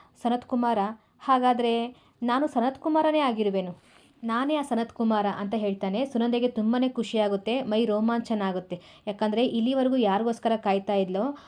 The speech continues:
ಅವನು ಕಣ್ಮುಂದೆನೇ ಇದ್ದಾನಲ್ವಾ, ಅದಕ್ಕೋಸ್ಕರ ತುಂಬಾನೇ ಖುಷಿಯಾಗುತ್ತೆ. "ಸ್ವಾಮಿ, ನೀವು ನನ್ನ ಪುಣ್ಯದಿಂದ ಇಲ್ಲಿಗೆ ಬಂದಿದ್ದೀರಿ. ಆ ವಜ್ರವೇಗನು ತನ್ನ ತಂಗಿಯನ್ನು ನನಗೆ ಕಾವಲಿಟ್ಟು ನಿದ್ದೆ ಮಾಡಲು ತನ್ನ ಪಟ್ಟಣಕ್ಕೆ ಹೋಗಿದ್ದಾನೆ.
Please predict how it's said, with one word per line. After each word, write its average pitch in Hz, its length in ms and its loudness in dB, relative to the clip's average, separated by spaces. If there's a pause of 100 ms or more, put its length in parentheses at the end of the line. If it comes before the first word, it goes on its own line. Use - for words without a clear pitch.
ಅವನು 254 220 -2
ಕಣ್ಮುಂದೆನೇ 269 560 2
ಇದ್ದಾನಲ್ವಾ, 233 560 0
ಅದಕ್ಕೋಸ್ಕರ 226 460 -2
ತುಂಬಾನೇ 240 460 0
ಖುಷಿಯಾಗುತ್ತೆ. 196 680 -4 (220)
"ಸ್ವಾಮಿ, 226 520 -2 (200)
ನೀವು 294 300 4
ನನ್ನ 277 240 4
ಪುಣ್ಯದಿಂದ 262 540 2 (200)
ಇಲ್ಲಿಗೆ 233 320 0
ಬಂದಿದ್ದೀರಿ. 202 640 0 (420)
ಆ 202 100 2
ವಜ್ರವೇಗನು 226 880 0
ತನ್ನ 247 200 2
ತಂಗಿಯನ್ನು 262 520 4
ನನಗೆ 262 300 2
ಕಾವಲಿಟ್ಟು 226 720 0
ನಿದ್ದೆ 220 280 0
ಮಾಡಲು 226 340 2
ತನ್ನ 220 180 -2
ಪಟ್ಟಣಕ್ಕೆ 233 500 -2
ಹೋಗಿದ್ದಾನೆ. 196 560 -2